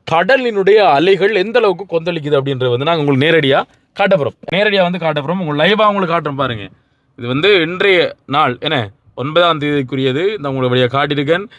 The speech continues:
இடத்துல பக்கத்துல இருக்கு பாருங்க, மட்டக்களப்பு பக்கத்துல வந்து இந்த காற்றழுத்த தாழ்வு மண்டலம் சொன்னா ஒரு குட்டி சூறாவளி, என்ன, முப்பத்தஞ்சு கிலோமீட்டர் வேகத்துல வந்து கடலுக்கு அழிச்சு கொண்டிருக்கு. இப்ப நேரடியா நாங்க உங்களுக்கு லைவ்ல காட்ட போறோம், எப்படி இந்த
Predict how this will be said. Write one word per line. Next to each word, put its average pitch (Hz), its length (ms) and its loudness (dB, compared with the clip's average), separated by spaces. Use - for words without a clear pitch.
இடத்துல 139 300 2
பக்கத்துல 202 500 0
இருக்கு 185 160 2
பாருங்க, 143 420 0
மட்டக்களப்பு 151 340 -2
பக்கத்துல 151 460 0
வந்து 139 340 0
இந்த 156 380 0
காற்றழுத்த 135 360 -2
தாழ்வு 123 260 2
மண்டலம் 107 500 -4
சொன்னா 139 380 -4
ஒரு 117 140 -4
குட்டி 151 240 -2
சூறாவளி, 165 400 2
என்ன, 139 120 0
முப்பத்தஞ்சு 131 540 -4
கிலோமீட்டர் 143 480 -4
வேகத்துல 139 260 2
வந்து 147 160 -2
கடலுக்கு 139 320 0
அழிச்சு 127 260 -4
கொண்டிருக்கு. 120 380 0
இப்ப 139 180 -2
நேரடியா 185 560 2
நாங்க 160 220 0
உங்களுக்கு 156 320 0
லைவ்ல 143 220 4
காட்ட 127 220 -2
போறோம், 180 220 0
எப்படி 170 420 0
இந்த 139 520 0